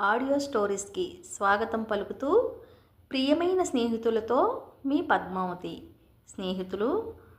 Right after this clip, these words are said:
చాలా కాలం గ్యాప్ తర్వాత ఈరోజు నేను మీకు వినిపించబోయే ఒక మంచి కథ గెలుపు. అరుదైన క్షణం కథల సంపుటి నుంచి ఈ కథ మీకోసం.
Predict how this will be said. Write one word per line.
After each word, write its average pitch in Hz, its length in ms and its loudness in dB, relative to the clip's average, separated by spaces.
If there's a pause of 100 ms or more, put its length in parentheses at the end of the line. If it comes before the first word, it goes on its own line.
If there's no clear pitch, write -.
(260)
చాలా 285 440 6
కాలం 214 340 4 (360)
గ్యాప్ 190 400 -2
తర్వాత 196 600 0 (240)
ఈరోజు 240 720 2 (200)
నేను 202 360 -4 (120)
మీకు 220 680 -2
వినిపించబోయే 233 1040 2 (440)
ఒక 226 180 -4
మంచి 254 600 0
కథ 202 260 0 (760)
గెలుపు. 226 480 2 (600)
అరుదైన 339 560 0
క్షణం 196 500 -2 (280)
కథల 226 500 4
సంపుటి 214 540 -6
నుంచి 349 600 -6 (520)
ఈ 269 220 0
కథ 240 380 4 (220)
మీకోసం. 214 800 -2